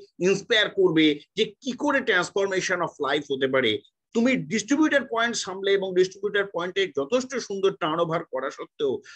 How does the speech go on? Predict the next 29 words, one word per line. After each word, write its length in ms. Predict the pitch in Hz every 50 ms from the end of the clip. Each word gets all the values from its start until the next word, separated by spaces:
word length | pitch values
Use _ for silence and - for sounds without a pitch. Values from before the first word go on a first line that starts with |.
| - _ -
তুমি 180 | 180 185 185
platinum 520 | 170 175 175 160 160 170 202 208 208 202 190
director 420 | 185 180 180 175 175 - 175 156
হয়েছো, 460 | 151 160 151 156 165 165 165 170 165 _ _ _ _ -
তুমি 180 | 196 202 202
millionaire 640 | 180 156 160 175 202 220 220 226 226 226 214 170 170
হয়েছো, 460 | 175 170 151 - - 185 180 185 175 - _ _ _ -
তুমি 220 | - 196 196 196 - _
কার 220 | - 220 220 254 269
achieve 280 | 254 226 - 214 214 180 -
করেছো 280 | 208 202 196 175 180 190
এবং 180 | 185 190 180
সে-, 180 | 165 - 185 - _ _ _
খুব 140 | - 202 190
শীঘ্রই 340 | - - 214 190 185 208 220
তুমি 320 | 180 196 190 196 185 165 - - _ _ - -
house 320 | 143 170 214 240 - -
fund 200 | - 190 190 185
achieve 240 | 170 160 156 196 202 202 -
করতে 220 | 190 180 - 180
চলবে, 500 | 175 - 180 170 160 151 160 165 160 160 _ _ _ _ _ -
এবং 280 | - 196 214 214 - - -
একাধিক 560 | 151 175 185 - 233 254 233 269 285 - 180
down 520 | 139 117 - - 160 202 254 294 320 330
the 100 | 311 311
line 260 | 285 277 277 269 240 -
তোমার 240 | 220 202 202 208 196 - -
টিমে 240 | - 196 196 202 202
achiever। 500 | 185 160 147 - - 185 170 156 139